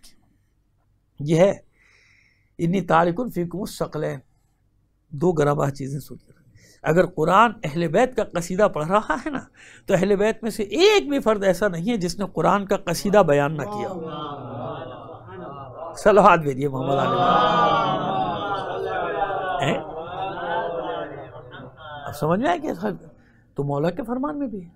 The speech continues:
और यहाँ हुजूर फरमाने के शफात करने वालों में सबसे पहले कौन है?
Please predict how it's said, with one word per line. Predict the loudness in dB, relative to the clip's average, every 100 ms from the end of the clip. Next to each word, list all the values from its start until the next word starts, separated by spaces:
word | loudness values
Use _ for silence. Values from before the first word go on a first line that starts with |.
| _
और | -2
यहाँ | 0
हुजूर | 0 -4
फरमाने | -2 -2 -2 -4
के | -4 -6 -6
शफात | -12 -6 -4 2 4 4 2
करने | -2 0
वालों | -2 -4
में | -8
सबसे | -8 -6 -6
पहले | -4 -2 0
कौन | 0 -2
है? | -2 -4 -12